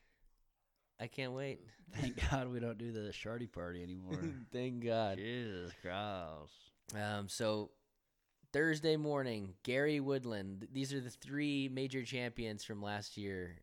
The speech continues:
Speaker 1: uh, not in ca-, not counting Tiger. Gary Woodland,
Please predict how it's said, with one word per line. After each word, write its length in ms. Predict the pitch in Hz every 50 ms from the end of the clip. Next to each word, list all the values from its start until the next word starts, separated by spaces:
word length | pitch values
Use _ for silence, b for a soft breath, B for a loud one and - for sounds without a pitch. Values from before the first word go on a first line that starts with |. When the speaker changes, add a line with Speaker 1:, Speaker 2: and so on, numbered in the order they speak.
| - -
Speaker 1:
uh, 280 | 92 90 87 87 85 - - _ _ _ _ _ _ _ -
not 200 | 110 107 107 104 104
in 80 | 95
ca-, 200 | - 117 104 98 -
not 200 | 107 101 98 92
counting 300 | - 107 101 95 92 90
Tiger. 540 | - - 92 90 90 82 87 87 85 82 90 - - _ _ _ _ b b b b b b b b b b b _ _ _ _ _
Gary 240 | - 127 139 143 147
Woodland, 560 | 135 131 131 127 120 120 123 123 123 127 127